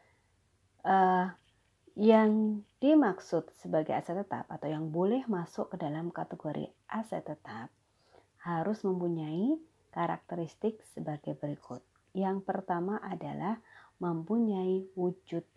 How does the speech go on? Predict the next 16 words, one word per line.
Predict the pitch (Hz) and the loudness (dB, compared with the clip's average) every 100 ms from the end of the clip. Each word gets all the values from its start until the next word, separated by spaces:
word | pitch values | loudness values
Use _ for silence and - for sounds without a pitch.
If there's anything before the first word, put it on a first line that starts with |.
| - | -10
fisik. | 156 156 - - _ _ _ | -10 -10 -16 -16 _ _ _
Jadi | - 151 | -10 -8
ada | - 160 156 190 240 _ _ _ _ _ | -4 -4 0 0 -2 _ _ _ _ _
atau | - 151 147 | -16 -10 -8
kita | 165 160 | -6 -8
sebut | - 170 - | -8 -10 -8
sebagai | 156 180 180 - | -6 -4 -4 2
berwujud. | 185 208 190 156 - 123 - _ _ _ _ _ _ _ _ _ _ | 4 4 4 0 -4 -12 -12 _ _ _ _ _ _ _ _ _ _
Kemudian | - 175 170 202 277 | -2 0 2 4 4
yang | 220 185 | 4 0
kedua | 170 190 247 | 0 2 2
adalah | 180 139 175 - - | 2 -4 -8 -8 2
digunakan | 214 208 214 262 311 202 185 240 | 2 4 4 4 2 0 -2 -2
dalam | 240 143 151 165 226 | -2 -2 -2 -2 -2
kegiatan | 240 165 - 135 - 170 - | -2 -8 -8 -8 -6 -6 -6
operasi | 160 - - - - - 220 233 240 | -10 -10 -10 -10 -16 -8 -2 0 -2